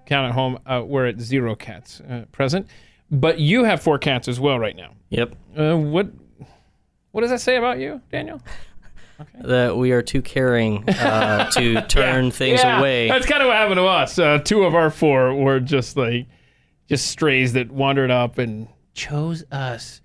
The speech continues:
Speaker 2: And
Speaker 1: Is that
Speaker 2: they
Speaker 1: what happened with you guys?
Speaker 2: Yeah, they all appeared, uh, you know, somewhere. The latest one, Munchkin, um,
Speaker 1: Mm-hmm.
Speaker 2: we found her
Speaker 1: Yeah.
Speaker 2: actually in a storm drain.
Speaker 1: Oh my goodness.
Speaker 2: So that one was probably the most, like,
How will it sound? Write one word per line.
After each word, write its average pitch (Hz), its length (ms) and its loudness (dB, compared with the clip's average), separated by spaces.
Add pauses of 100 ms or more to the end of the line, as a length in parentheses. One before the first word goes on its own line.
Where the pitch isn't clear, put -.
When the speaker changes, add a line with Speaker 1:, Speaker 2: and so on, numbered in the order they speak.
(100)
Speaker 2:
And 127 100 -8
Speaker 1:
Is 135 80 2
that 160 60 2
Speaker 2:
they - 20 2
Speaker 1:
what 156 100 2
happened 170 220 -2
with 170 100 0
you 185 120 -2
guys? 233 320 -4 (300)
Speaker 2:
Yeah, 196 480 2
they 156 160 2
all 151 260 2 (260)
appeared, 135 540 -2 (180)
uh, - 140 -16 (320)
you 131 100 2
know, 117 260 2 (260)
somewhere. 135 520 2
The 127 80 -2
latest 135 420 0
one, 120 160 0
Munchkin, 120 560 -2 (120)
um, 110 480 0 (100)
Speaker 1:
Mm-hmm. 170 120 -4 (100)
Speaker 2:
we 123 120 -2
found 135 260 0
her 127 60 2
Speaker 1:
Yeah. 123 100 2
Speaker 2:
actually 135 320 0
in 113 60 0
a 107 40 0
storm 131 360 -2
drain. 101 280 -6 (200)
Speaker 1:
Oh 110 160 0
my 107 140 0
goodness. 104 220 -6
Speaker 2:
So 120 140 2
that 156 180 2
one 147 340 -2
was 131 180 -8
probably 151 220 2
the 120 80 0
most, 120 500 0
like, 110 220 -2